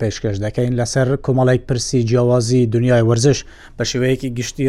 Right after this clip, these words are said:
ڕادەوەستین. خۆتان دەزانن ئێستا کاتی بەڕێوەچوونی یاری هەڵبژاردەکانە بە شێوەیەکی گشتی، هەم لەسەر ئاستی، ئە، ئەوروپا، لەسەر ئاستی ئاسیا، لەسەر ئاستی ئەمریکای باشوور بە شێوەیەکی گشتی. چەند، ئە، یاریەک لە پاڵاوتنەکانی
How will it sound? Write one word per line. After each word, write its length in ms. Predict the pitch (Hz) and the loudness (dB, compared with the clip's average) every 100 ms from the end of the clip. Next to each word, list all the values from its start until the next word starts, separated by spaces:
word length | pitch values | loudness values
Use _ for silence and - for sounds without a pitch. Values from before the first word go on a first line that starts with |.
| 123 | 0
ڕادەوەستین. 640 | 123 120 123 - 156 143 147 - | -2 -2 -4 -4 -2 -2 -4 -8
خۆتان 260 | 113 117 117 | -6 -4 -2
دەزانن 320 | 113 123 123 | -2 0 0
ئێستا 240 | 113 - 131 - - - - - | -2 0 0 -2 -12 -20 -20 0
کاتی 260 | 139 135 135 | 0 2 0
بەڕێوەچوونی 540 | 123 127 120 - 135 127 120 | 2 0 0 -2 -2 2 2
یاری 240 | 123 131 123 - - - | 4 2 0 -6 -20 -4
هەڵبژاردەکانە 760 | 135 120 117 117 113 120 143 131 104 | 0 2 2 2 0 2 2 2 0
بە 60 | - | -4
شێوەیەکی 400 | 117 107 98 113 | -2 -4 -4 -6
گشتی، 240 | 98 - 127 | -6 -2 0
هەم 100 | 123 123 | 2 2
لەسەر 200 | 120 131 123 | 2 4 4
ئاستی، 340 | 123 - 131 | 2 2 2
ئە، 580 | - - - - - 123 113 107 104 - | 2 -6 -20 -14 -2 0 0 -2 -4 0
ئەوروپا، 480 | 139 143 139 131 131 131 | 4 4 4 4 2 2
لەسەر 240 | 110 120 117 | -2 -4 -2
ئاستی 300 | 123 - 135 127 | -4 0 2 4
ئاسیا، 320 | 131 - 135 123 | 2 0 0 0
لەسەر 200 | 113 117 | -2 -2
ئاستی 240 | 117 - 139 | -2 0 0
ئەمریکای 360 | 123 131 147 131 | 4 4 4 2
باشوور 260 | 131 - 135 | 2 0 0
بە 60 | 127 | 0
شێوەیەکی 300 | - 131 135 131 | 0 0 0 -2
گشتی. 240 | 131 160 151 - - - _ - | -2 0 0 -2 -20 -20 _ 2
چەند، 280 | 139 127 120 - | 4 2 -2 -2
ئە، 120 | 131 120 113 110 - - - 127 | 2 4 4 0 -8 -18 -2 2
یاریەک 420 | 123 120 131 120 123 | 4 4 2 0 -2
لە 100 | 113 113 | 0 0
پاڵاوتنەکانی 760 | - 120 113 120 110 131 120 | 2 2 2 0 -2 0 0